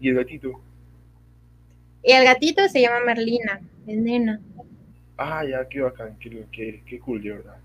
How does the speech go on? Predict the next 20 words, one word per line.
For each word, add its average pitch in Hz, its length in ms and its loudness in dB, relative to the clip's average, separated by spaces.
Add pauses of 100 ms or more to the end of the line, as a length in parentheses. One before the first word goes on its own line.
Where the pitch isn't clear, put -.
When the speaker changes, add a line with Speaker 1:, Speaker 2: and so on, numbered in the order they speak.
(160)
Speaker 1:
ya 123 80 -12
saben. 117 300 -8 (520)
<laughs> - 460 -4 (500)
A 359 80 12
ver, 370 160 4 (840)
pregunta 185 340 4
número 170 300 2
tres. 113 280 -6 (960)
¿Te 185 80 6
has 190 100 4
reído 185 260 2
de 135 80 2
alguien 151 180 -2
que 156 120 -8
se - 140 -10
cayó 117 400 -2
en 117 200 -8
vez 123 180 -2
de 147 60 -8
ayudarlo? 110 640 -2